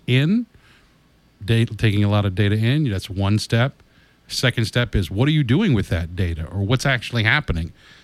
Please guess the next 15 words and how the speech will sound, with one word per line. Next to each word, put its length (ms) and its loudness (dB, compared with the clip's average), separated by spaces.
Well, 200 2
this 280 0
is 100 0
happening. 360 0
This 120 -2
is 120 0
what 120 0
we're 120 0
doing. 420 -2
And 160 2
then 100 2
there's 180 2
always 320 0
an 80 0
output. 560 -6